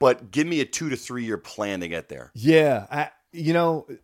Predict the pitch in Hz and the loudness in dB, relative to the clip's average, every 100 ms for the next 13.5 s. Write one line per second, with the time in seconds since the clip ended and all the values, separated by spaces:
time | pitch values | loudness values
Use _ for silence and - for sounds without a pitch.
0 | _ 147 135 156 190 117 127 143 - 131 | _ -4 0 0 -2 -4 -4 -4 -6 -10
1 | 110 127 131 110 131 127 127 135 160 143 | -10 -4 -4 -2 -2 -2 -4 -4 -2 -2
2 | 131 117 131 101 113 117 120 117 127 113 | -4 -4 -6 -4 -2 -2 -2 -2 -4 -4
3 | 117 107 113 107 117 120 110 117 113 117 | -6 -6 -6 -4 -4 -6 -8 -8 -4 -4
4 | 110 110 113 113 113 110 107 107 104 104 | -6 -6 -6 -4 -4 -6 -8 -12 -12 -10
5 | 104 104 101 98 92 _ _ - - 143 | -10 -10 -10 -12 -16 _ _ -8 0 2
6 | 123 110 123 110 120 110 - 123 113 107 | 2 0 -2 -2 -6 -10 -8 -6 -6 -6
7 | 110 107 113 110 104 - _ _ - 107 | -8 -6 -6 -4 -6 -10 _ _ -10 -6
8 | 101 110 117 120 - 113 117 - 113 98 | -6 -4 -4 -4 -6 -6 -6 -6 -10 -8
9 | 107 113 101 101 110 104 - 107 107 110 | -10 -10 -12 -10 -10 -10 -6 -6 -4 -6
10 | 101 101 98 92 95 107 - _ 127 117 | -8 -10 -14 -14 -14 -16 -18 _ -6 -6
11 | 101 113 117 113 98 107 107 110 151 147 | -6 -4 -4 -6 -8 -8 -6 -6 -6 -4
12 | 110 123 123 110 - 110 107 117 117 - | -4 -4 -4 -6 -6 -10 -6 -6 -6 -4
13 | 123 120 113 110 | -4 -4 -6 -10